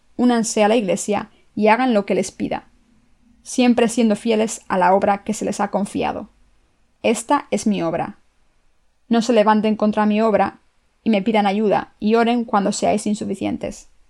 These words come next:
Pensad en lo que podréis hacer por mí y empezad por una obra pequeña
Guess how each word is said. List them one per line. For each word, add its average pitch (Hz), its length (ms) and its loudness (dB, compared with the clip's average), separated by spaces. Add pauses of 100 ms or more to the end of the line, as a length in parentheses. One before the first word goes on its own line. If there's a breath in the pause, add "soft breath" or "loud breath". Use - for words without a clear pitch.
(540)
Pensad 240 460 0 (240)
en 233 140 2
lo 214 140 2
que 226 80 0
podréis 208 460 0
hacer 226 320 -4
por 226 160 -2
mí 190 280 -6 (120)
y - 100 -2
empezad 220 460 0
por 220 180 0
una 208 260 2
obra 180 240 2
pequeña 220 520 -2